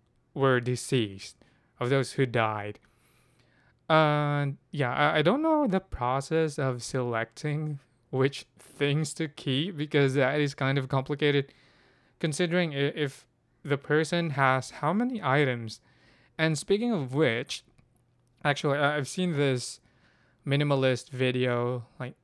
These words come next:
many weeks or many months ago, and there was this guy who had a lot of items,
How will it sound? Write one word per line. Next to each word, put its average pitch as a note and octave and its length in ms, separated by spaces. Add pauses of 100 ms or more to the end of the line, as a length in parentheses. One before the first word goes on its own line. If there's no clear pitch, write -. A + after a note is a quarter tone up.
many C3 520
weeks B2+ 640
or C#3 80
many D3 240
months A#2+ 420
ago, C#3 400 (680)
and C3 340
there C#3 100
was D#3 200
this C#3+ 200
guy C3 440
who C3 240
had B2 520 (140)
a D3+ 100
lot D3 440
of C#3+ 280
items, C3+ 680